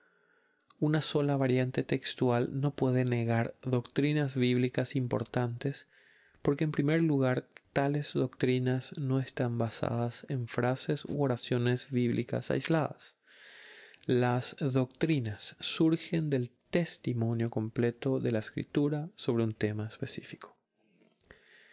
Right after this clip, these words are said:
En resumen, estos cuatro principios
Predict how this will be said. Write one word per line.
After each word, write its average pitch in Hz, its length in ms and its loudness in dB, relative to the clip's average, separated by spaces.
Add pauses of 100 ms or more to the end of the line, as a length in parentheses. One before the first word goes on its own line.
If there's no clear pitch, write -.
(400)
En 147 220 2
resumen, 180 720 2 (560)
estos 139 340 0
cuatro 139 480 2
principios 127 840 0